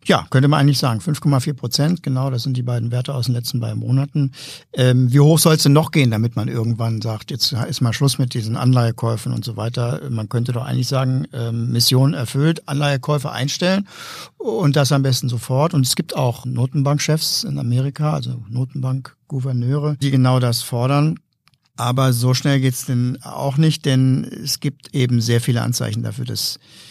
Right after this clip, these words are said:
dass jetzt zwar, äh, höhere Materialkosten sich teilweise in den Verbraucherpreisen wiederfinden, aber dass es das dann auch war,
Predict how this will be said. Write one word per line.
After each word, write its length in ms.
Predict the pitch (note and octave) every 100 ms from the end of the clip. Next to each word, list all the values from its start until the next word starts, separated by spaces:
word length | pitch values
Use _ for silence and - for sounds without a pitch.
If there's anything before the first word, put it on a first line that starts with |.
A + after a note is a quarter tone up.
| - _ _ _
dass 240 | - A2+ -
jetzt 260 | G#2+ -
zwar, 320 | - B2 A#2 -
äh, 240 | A#2+ A2
höhere 260 | B2 B2+ A#2+
Materialkosten 1160 | A#2+ A#2 A2+ G#2+ C#3+ - D3+ - - D3 C#3+
sich 160 | C3 B2
teilweise 480 | B2+ B2+ B2+ A#2+ C3
in 80 |
den 100 | A#2+
Verbraucherpreisen 800 | A#2 A2+ A#2+ C#3+ B2+ B2+ B2 A#2+
wiederfinden, 500 | B2 B2+ B2+ C3+ C3+
aber 200 | C3+ A#2
dass 120 | A2+
es 100 | A#2
das 220 | B2 A#2+ -
dann 140 | A2+
auch 240 | F2+ -
war, 420 | G#2 A2 G2 -